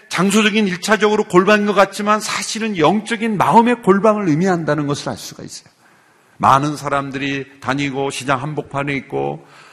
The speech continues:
심지어는 어떤 사람과 대화하는 중에서도 마음의 골방에 들어갈 수 있으면 그 사람은 은밀하게 계신 하나님과 대화할 수 있게 된다는 거예요. 마음의 영적인 골방에 들어갈 수 있어야 된다.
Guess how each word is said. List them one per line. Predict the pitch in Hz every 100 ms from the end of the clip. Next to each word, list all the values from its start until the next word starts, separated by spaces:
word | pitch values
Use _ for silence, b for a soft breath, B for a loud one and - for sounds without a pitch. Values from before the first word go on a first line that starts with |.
| B
심지어는 | - 165 170 151 160
어떤 | 143 - 156
사람과 | 151 151 156 151
대화하는 | - 139 185 190 196 202
중에서도 | - 165 196 185 175 214 156 - B B B
마음의 | 139 165 233 240 247 -
골방에 | 175 233 233 233 233 233 226
들어갈 | 226 196 202 208
수 | 202
있으면 | 190 - 233 226 131 B B B
그 | - 160
사람은 | 170 160 160 143
은밀하게 | 175 233 247 226 214
계신 | 202 214
하나님과 | 180 196 190 175 170 165
대화할 | 123 135 147 131
수 | -
있게 | 113 113
된다는 | 98 87 82 80 73
거예요. | 143 139 - _ b b b b b b b b
마음의 | - 95 107 110 104
영적인 | 131 156 180 165 170
골방에 | 156 131 135 139
들어갈 | - 110 101 92
수 | -
있어야 | 92 80 73
된다. | 67 -